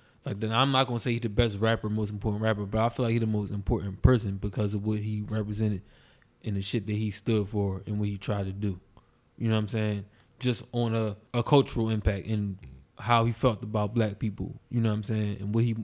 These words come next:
believed, the things that he believed we should be striving for collectively. Like, I, I just be sitting there, like, damn near mesmerized by this,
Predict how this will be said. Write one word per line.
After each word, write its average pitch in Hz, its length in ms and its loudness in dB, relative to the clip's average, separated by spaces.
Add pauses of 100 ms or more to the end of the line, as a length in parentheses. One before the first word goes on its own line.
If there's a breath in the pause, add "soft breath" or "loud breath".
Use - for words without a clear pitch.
(240)
believed, 113 560 0
the 107 120 -4
things 147 360 4
that 120 80 2
he 139 140 2
believed 113 560 0 (180)
we 117 120 2
should 104 420 -4
be 107 160 -2
striving 101 420 -2
for 101 300 -4
collectively. 98 720 -2 (100)
Like, 113 160 -6
I, 151 280 -2
I 180 100 -2
just 143 220 -2
be 113 60 -2
sitting 120 260 0
there, 107 200 2
like, 98 240 -4
damn 117 240 0
near 107 180 2
mesmerized 110 680 0
by 110 160 -2
this, 107 160 -4